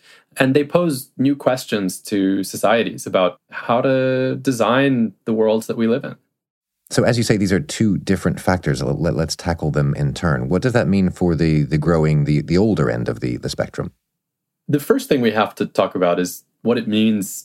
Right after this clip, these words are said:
Speaker 1: to be older. I mean, how we define old age and, and how we think about the phases of life in the latter half of life. We've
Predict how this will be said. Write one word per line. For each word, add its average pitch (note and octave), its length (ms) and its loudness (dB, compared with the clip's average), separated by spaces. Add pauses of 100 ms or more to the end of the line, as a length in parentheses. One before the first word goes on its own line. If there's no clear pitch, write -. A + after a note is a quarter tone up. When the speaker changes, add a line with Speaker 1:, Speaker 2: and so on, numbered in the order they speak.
Speaker 1:
to G2+ 80 -6
be G2+ 120 2
older. G2+ 320 0
I - 40 -6
mean, G2 160 -6
how G#2 120 2
we G#2 120 2
define F#2+ 600 0
old F#2 300 -2
age F2 400 -2
and, F2+ 200 -2
and G2 100 -6
how A2 160 0
we G2+ 100 -2
think B2 300 -2
about F2+ 260 0
the F#2 80 -8
phases F#2 480 -2
of E2 140 -6
life E2 400 -2 (280)
in F2+ 120 -4
the F2 80 -2
latter F2 360 0
half F2 240 -8
of F#2 120 -14
life. - 460 -12
We've A2 340 0